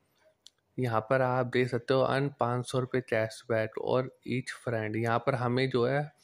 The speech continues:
friend को refer करने का option अनलॉक हो जाएगा, ठीक है। यहाँ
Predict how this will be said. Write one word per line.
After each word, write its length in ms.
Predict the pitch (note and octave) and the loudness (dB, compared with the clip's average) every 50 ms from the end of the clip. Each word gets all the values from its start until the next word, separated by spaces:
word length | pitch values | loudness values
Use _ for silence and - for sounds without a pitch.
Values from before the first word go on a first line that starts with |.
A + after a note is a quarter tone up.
| _ - - - - _ - | _ -20 -20 -20 -20 _ -8
friend 440 | - - C3 B2+ B2 B2 C3 C3+ C3 | -2 0 2 2 4 2 2 0 0
को 160 | - D3+ D3 | 0 0 2
refer 340 | C3+ C3+ B2 B2 - D3 C3+ | 4 4 2 2 2 0 0
करने 320 | C3+ C#3+ C3 C3 C3 C3+ C3 | 2 2 2 2 2 2 0
का 140 | - C3+ B2 | 0 0 0
option 360 | B2 A2+ - - - C#3+ C#3 | 0 -2 -4 -4 -4 -4 -4
अनलॉक 460 | B2+ B2 B2+ B2 A#2 A#2 A2+ A2 A2+ | -2 -2 0 0 2 4 2 2 2
हो 100 | - G#2 - | 0 -4 -4
जाएगा, 300 | A2 A2+ A2+ A2 G#2+ A2 | -4 -6 -8 -8 -8 -8
ठीक 240 | - - - C3+ C#3 | -8 -6 -6 -4 -2
है। 140 | C#3 C#3 C3+ | -2 -2 -2
यहाँ 240 | B2+ A#2+ A#2 A#2 | -2 -2 -2 -2